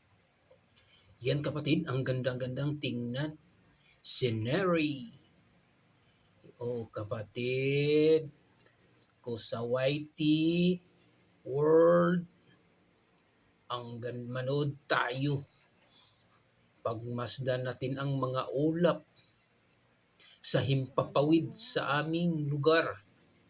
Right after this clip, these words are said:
Dito sa subdivision. Ang ganda-ganda, mga kapatid, oh.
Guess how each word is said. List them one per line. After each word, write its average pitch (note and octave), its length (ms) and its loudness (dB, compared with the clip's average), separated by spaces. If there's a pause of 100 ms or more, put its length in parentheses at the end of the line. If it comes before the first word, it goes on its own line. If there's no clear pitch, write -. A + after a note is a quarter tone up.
(560)
Dito C#3 560 -2 (480)
sa - 400 0
subdivision. C#3+ 1120 0 (1400)
Ang A#2+ 320 -12
ganda-ganda, A#2+ 1400 -6 (640)
mga C3 320 -4
kapatid, D3 640 0
oh. D3 320 4